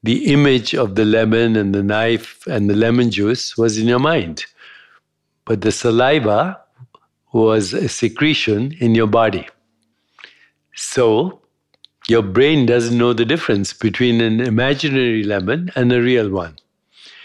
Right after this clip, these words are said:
The brain then triggers salivary glands. It doesn't matter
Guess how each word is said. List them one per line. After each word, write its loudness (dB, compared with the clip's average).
The 0
brain 2
then 0
triggers 0
salivary 0
glands. -4
It 0
doesn't 2
matter -2